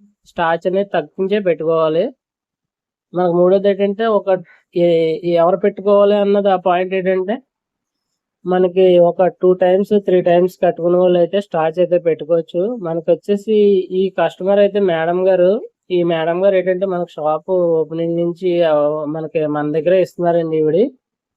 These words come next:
ఈవిడ ఏంటంటే కొంచెం స్టార్చ్ అనేది కావాలంటారు, ఎందుకంటే ఈ మేడం గారు అనేది కొంచెం రాజకీయాల్లో తిరిగి తిరగటే ఎక్కువ తిరగే పని ఉంటుంది ఈవిడికి, అందుకని కొంచెం స్టార్చ్ అనేది పెట్టమని చెప్తారు. ఈ చీరలన్నీ కూడా ఆవిడ ఇంకా ఉన్నాయి, కాకపోతే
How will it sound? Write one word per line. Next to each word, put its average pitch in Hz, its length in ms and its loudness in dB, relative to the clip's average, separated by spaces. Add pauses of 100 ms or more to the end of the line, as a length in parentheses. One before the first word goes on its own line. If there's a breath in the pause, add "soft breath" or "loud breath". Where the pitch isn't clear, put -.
(200)
ఈవిడ 185 220 2
ఏంటంటే 202 320 -2
కొంచెం 214 220 -2
స్టార్చ్ 175 360 0
అనేది 202 280 -2
కావాలంటారు, 175 520 2
ఎందుకంటే 180 340 -2
ఈ 180 100 0
మేడం 165 280 -2
గారు 175 160 -2
అనేది 175 260 -2
కొంచెం 160 180 -6 (100)
రాజకీయాల్లో 151 560 -4
తిరిగి 165 200 -6
తిరగటే 165 360 -2 (120)
ఎక్కువ 180 260 -2 (120)
తిరగే 165 260 -2 (220)
పని 151 200 -2
ఉంటుంది 156 320 -4
ఈవిడికి, 147 320 -8 (600)
అందుకని 175 500 -2
కొంచెం 214 260 -2
స్టార్చ్ 175 320 -2
అనేది 190 280 -4
పెట్టమని 170 400 -6
చెప్తారు. 160 420 -2 (200)
ఈ 175 40 -6 (120)
చీరలన్నీ 180 480 0 (100)
కూడా 190 200 2
ఆవిడ 165 180 0 (300)
ఇంకా 196 260 -2
ఉన్నాయి, 175 280 -2 (100)
కాకపోతే 175 380 -2